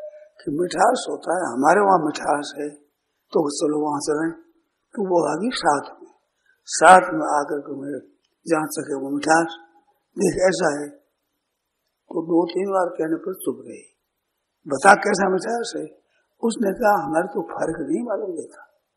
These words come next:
हमें तो जैसा वहां देगा वैसा ही यहाँ है। अब तू मिठास कह दे, तेरे हाँ में हाँ मिला, मैं भी कह दूं, परंतु मेरे को तो मिठास नहीं दिखता। तो उसने कहा मिठास बिल्कुल मिश्री का पहाड़ है,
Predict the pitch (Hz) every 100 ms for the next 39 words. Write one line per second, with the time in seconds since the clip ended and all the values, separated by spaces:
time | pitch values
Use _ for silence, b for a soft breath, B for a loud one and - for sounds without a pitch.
0 | _ _ _ _ _ _ _ _ _ _
1 | - 170 185 202 226 220 156 185 190 190
2 | 208 202 160 156 160 185 220 202 190 214
3 | 240 202 196 220 220 208 208 208 196 196
4 | - - - - - 185 - 190 190 214
5 | 220 202 - 208 202 190 214 202 156 170
6 | 220 254 190 160 151 151 147 160 214 226
7 | 233 226 220 - - _ _ _ _ _
8 | - 156 156 147 139 147 151 147 151 147
9 | 147 139 165 240 254 247 220 226 196 -
10 | - - - _ _ _ _ - 180 180
11 | - 190 - - - - - 262 - 226
12 | 170 147 220 214 165 - - 226 - -
13 | 185 175 226 -